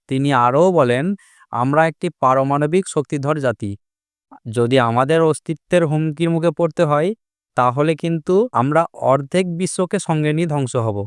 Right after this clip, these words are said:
এই মন্তব্যগুলো আন্তর্জাতিক মহলে তীব্র প্রতিক্রিয়া সৃষ্টি করেছে।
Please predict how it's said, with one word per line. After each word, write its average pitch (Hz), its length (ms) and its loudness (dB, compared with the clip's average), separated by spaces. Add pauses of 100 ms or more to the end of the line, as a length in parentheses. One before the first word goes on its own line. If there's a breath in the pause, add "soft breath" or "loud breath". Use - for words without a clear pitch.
(480)
এই 131 220 0
মন্তব্যগুলো 180 760 2 (160)
আন্তর্জাতিক 156 640 0
মহলে 190 360 0 (160)
তীব্র 156 380 -4
প্রতিক্রিয়া 160 560 -2
সৃষ্টি - 320 -6
করেছে। 107 280 -2